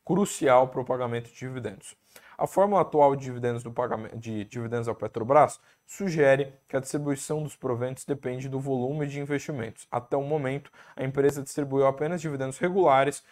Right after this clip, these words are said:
resultando em um retorno de cerca de onze por cento nesse ano, abaixo dos quinze por cento que estão estimados.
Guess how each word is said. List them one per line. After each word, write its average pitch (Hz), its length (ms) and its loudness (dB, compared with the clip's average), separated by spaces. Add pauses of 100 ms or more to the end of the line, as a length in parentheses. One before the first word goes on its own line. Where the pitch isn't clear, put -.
(160)
resultando 156 640 -2
em 139 80 -4
um 135 40 -4
retorno 127 460 -2
de - 60 -16
cerca 131 240 -6
de 131 200 -8
onze 147 340 -4
por 113 180 -6
cento 107 280 -10
nesse 113 240 -4
ano, 170 160 0 (280)
abaixo 147 560 6
dos 131 180 -8
quinze 135 240 -8
por 131 180 -8
cento 120 280 -8
que - 40 -20
estão 113 160 -10
estimados. 110 480 -8